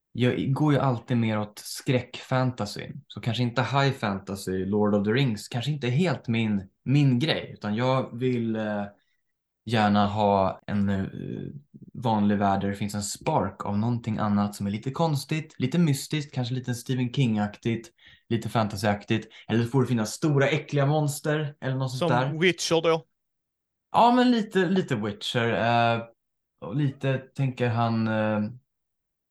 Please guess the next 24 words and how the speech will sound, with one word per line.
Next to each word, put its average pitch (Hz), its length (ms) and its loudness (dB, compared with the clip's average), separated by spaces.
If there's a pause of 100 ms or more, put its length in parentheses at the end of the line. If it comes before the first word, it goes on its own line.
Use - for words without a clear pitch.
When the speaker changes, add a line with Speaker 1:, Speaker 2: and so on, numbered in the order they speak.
(440)
Speaker 1:
nu 117 140 -2
vet 113 160 -4
jag 113 40 -2
inte 110 100 -6
hur 110 80 -2
man 104 100 -4
uttalar 107 320 -2
hans 101 160 -2
namn, 104 320 2
men, 101 260 4
eh, 101 340 0 (200)
Giger, 107 840 -2
Giger 113 360 0
tror - 140 -10
jag 98 80 -6
han 98 140 -6
heter, 101 260 -4
som 101 200 -6
har 101 80 0
gjort - 340 -6
konsten 101 440 -6
till, 98 320 0
eh, 95 180 0
Alien. 101 580 0